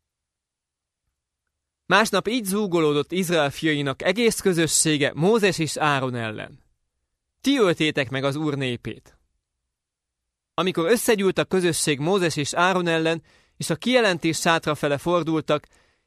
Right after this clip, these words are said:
hirtelen betakarta azt a felhő, és megjelent az Úr dicsősége. Mózes és Áron odament a kijelentés sátra elé.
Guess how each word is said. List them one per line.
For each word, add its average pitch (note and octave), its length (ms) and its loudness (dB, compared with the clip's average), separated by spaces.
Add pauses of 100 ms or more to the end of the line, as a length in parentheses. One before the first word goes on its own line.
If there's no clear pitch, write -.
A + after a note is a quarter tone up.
hirtelen E3+ 460 4
betakarta F#3 580 2
azt D3+ 180 0
a D3 60 -2
felhő, D#3+ 520 2 (100)
és - 160 -8
megjelent G3 520 0
az C#3+ 120 -6
Úr F#3 200 -2
dicsősége. B2 920 -6 (1000)
Mózes A3+ 380 2
és F3+ 180 0
Áron E3+ 320 4
odament F3 460 2
a C#3 60 0
kijelentés D3 640 0
sátra B2 460 -2
elé. G2+ 340 -12